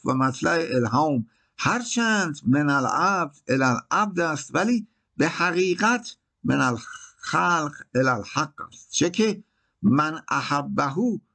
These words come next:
فقط احب الله. پس چون نامت دلالت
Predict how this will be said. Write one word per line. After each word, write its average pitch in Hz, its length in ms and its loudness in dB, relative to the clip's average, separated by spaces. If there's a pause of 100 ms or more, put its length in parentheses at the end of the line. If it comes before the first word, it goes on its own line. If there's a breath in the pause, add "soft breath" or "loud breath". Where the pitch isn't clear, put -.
(100)
فقط 127 520 -2
احب 101 380 -4
الله. 78 360 -4 (580)
پس 147 200 -4
چون 208 340 0
نامت 208 680 0
دلالت 151 680 0